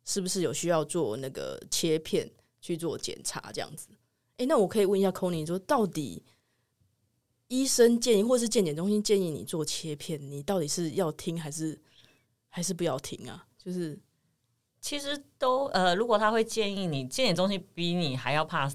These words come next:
Speaker 2: 你有什么问题，因为如果你检查了，我们没有发现你的问题的话，还得了？所以通常建议做进一步检查，其实就去做了。但是先平常心啊，因为会叫你做进一步的检查，一定有它的原因嘛。进一步只是为了排除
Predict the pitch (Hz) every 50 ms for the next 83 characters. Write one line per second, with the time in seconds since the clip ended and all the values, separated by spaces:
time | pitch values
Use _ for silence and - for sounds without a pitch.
0 | - - 131 123 117 - - - 139 135 123 117 - 131 123 117 135 - 127 131
1 | 127 - 117 104 135 165 190 190 185 180 180 180 180 175 170 143 143 143 139 139
2 | 151 160 160 156 - - - 151 143 151 151 165 175 160 156 160 156 160 175 165
3 | 139 127 127 139 156 151 147 143 139 120 120 139 139 131 131 123 117 - 113 113
4 | 117 120 107 117 - 240 240 233 254 254 262 247 233 196 190 190 - 220 202 202
5 | 196 185 180 196 190 180 180 - 185 160 156 175 180 170 147 113 107 117 113 113
6 | 113 - 143 143 151 - 165 156 160 160 143 143 - 160 151 101 67 - - -
7 | - _ _ _ _ - 254 262 269 262 254 262 247 254 254 - 180 175 139 180
8 | 160 160 170 165 - 180 170 170 160 151 160 214 233 233 220 202 196 - - -
9 | _ _ _ _ _ _ - - 240 233 254 208 151 143 143 160 180 180 170 160
10 | 165 - 190 165 156 156 170 160 147 143 135 - 139 117 117 - - - 117 104
11 | 98 92 - 127 156 165 185 180 165 127 127 147 156 151 147 131 123 123 120 123
12 | 127 131 131 117 127 131 208 190 196 196 190 180 135 151 170 175 170 156 147 147
13 | - - 135 123 123 147 156 147 - - 139 131 127 123